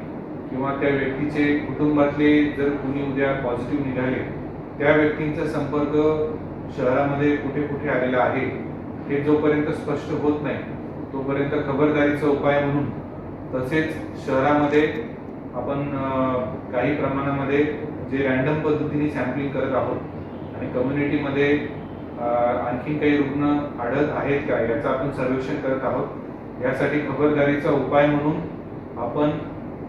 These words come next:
पुढील तीन दिवस म्हणजे सतरा तारीख रविवारपर्यंत शहरामध्ये संचारबंदी घोषित करत आहोत. यासाठी चार तारखेपूर्वी जी परिस्थिती होती त्या पद्धतीने ही स-, संचारबंदी लागू राहील.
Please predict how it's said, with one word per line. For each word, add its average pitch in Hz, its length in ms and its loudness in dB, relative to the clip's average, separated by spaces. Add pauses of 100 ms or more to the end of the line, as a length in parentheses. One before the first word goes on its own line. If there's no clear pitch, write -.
(160)
पुढील 151 560 0 (420)
तीन 151 200 2
दिवस 123 420 0 (280)
म्हणजे 139 580 2
सतरा 143 420 2
तारीख 147 280 4 (340)
रविवारपर्यंत 143 720 4 (720)
शहरामध्ये 143 680 2 (260)
संचारबंदी 143 640 0
घोषित 127 400 -4
करत 131 220 -2
आहोत. 143 240 2 (1080)
यासाठी 147 600 0 (760)
चार 135 180 2
तारखेपूर्वी 151 640 2
जी 156 140 0
परिस्थिती 147 540 2
होती 135 400 0 (520)
त्या 139 140 4
पद्धतीने 147 540 4
ही 147 160 2
स-, - 400 -2
संचारबंदी 139 600 0
लागू 123 260 4
राहील. 139 240 4